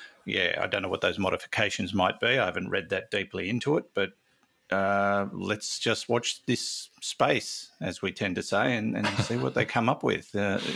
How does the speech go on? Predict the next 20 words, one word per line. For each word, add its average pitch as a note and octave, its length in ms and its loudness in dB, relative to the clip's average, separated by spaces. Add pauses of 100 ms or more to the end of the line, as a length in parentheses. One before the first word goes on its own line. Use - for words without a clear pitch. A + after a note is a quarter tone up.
(340)
you A2+ 80 -4
know, G#2 100 -2
we G2+ 120 0
might, A2 280 2
we G2+ 160 0
might A2 240 4
know A2 160 2
something A2+ 680 0
reasonably G#2+ 640 0
soon. A#2 440 0 (240)
Speaking F3+ 380 6
of A2+ 80 2
which, C3+ 300 4
when F3 300 6
do D#3+ 80 4
they C#3 220 8
think C3 540 4 (320)
the A#2 80 2
James A#2+ 380 2
Webb A2 260 2